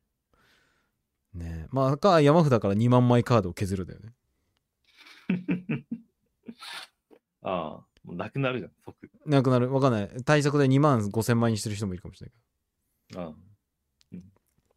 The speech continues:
Speaker 2: まあまあ。
Speaker 1: まあ、ということでね。まあ、最後ちょっといろいろありましたけど、めっちゃ楽しかったね。やっぱりね、自分の中ではね、マジであの館長の説明というか出会いがね、すごい良かった。
Speaker 2: うん。ええ、まあ、それは、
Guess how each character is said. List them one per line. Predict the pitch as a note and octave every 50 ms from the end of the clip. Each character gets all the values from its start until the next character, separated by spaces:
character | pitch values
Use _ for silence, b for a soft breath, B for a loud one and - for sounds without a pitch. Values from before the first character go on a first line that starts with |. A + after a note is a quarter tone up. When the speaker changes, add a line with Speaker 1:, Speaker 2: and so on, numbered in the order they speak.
| _ _ _ -
Speaker 2:
ま | - -
あ |
ま | - -
あ。 | B B B B B B B B B B -
Speaker 1:
ま | G2 F#2
あ、 |
と | - - G#2
い |
う | G2
こ | G#2+ G2
と | F#2 E2
で | D#2 E2 E2+
ね。 | F2 F2 F#2 F#2+
ま | C3+ D#3+
あ、 | D#3
最 | - A3 B3 G#3+
後 | C3 A2+ G#2+
ち | G2 - C#3
ょ | A2
っ |
と | G2+
い | G#2+
ろ | C3+ D3
い |
ろ | C3
あ | B2+
り | C#3+ D#3
ま | E3+ D#3
し |
た | - G#2
け | F2+ E2
ど、 | E2+ F#2
め | G#2+ B2+
っ | C3
ち | - -
ゃ | F#3+
楽 | - G3 F#3+ F3
し | -
か | -
っ | -
た | - -
ね。 | E2+ F2+ G2+
や | C3
っ | D3+ _ -
ぱ | B3+ B3+
り | G3 C3
ね、 | A#2+ A2
自 | A2 G#2 A2
分 | A#2+ D3+ D3+
の | D#3 D#3
中 | C3+ A#2
で | F#2
は | E2+ E2 F2
ね、 | F2+ F2+ F2+
マ | F#2 A2 D3
ジ | F3 F3 D3
で | C3
あ | A2+
の | G#2
館 | - - - C#3 C#3 B2
長 | - - A2 G2+ F#2+ F#2+ F#2+ F#2 F#2 F#2+ F#2 F#2+
の | F#2+ F#2+
説 | F#2+ - G2 - - - G#2 G2+
明 | G2+ G#2 G2+ G2+ G2+
と | - G#2
い |
う | G2
か | F#2+ E2+
出 | F2+ G2
会 | G2 F#2+
い |
が | E2+ D2+
ね、 | D2 D#2+ G#2+ C3 _ _ _ _ _ _ _ _
す | - - - - A2 G2+
ご | G#2 G#2 F#2+ F2+
い |
良 | G#2+ F#2 F2
か | -
っ | -
た。 | - -
Speaker 2:
う |
ん。 | - _ _ _ _ _ _ _ _ _ _ _ _ _ _ -
え | F#2 F#2+ F2+ F2 F2 F2 F2 E2+ E2 - -
え、 | _ _ -
ま | - F2 D#2+
あ、 |
そ | - - G#2
れ | F#2+
は、 | F2+ D#2+ -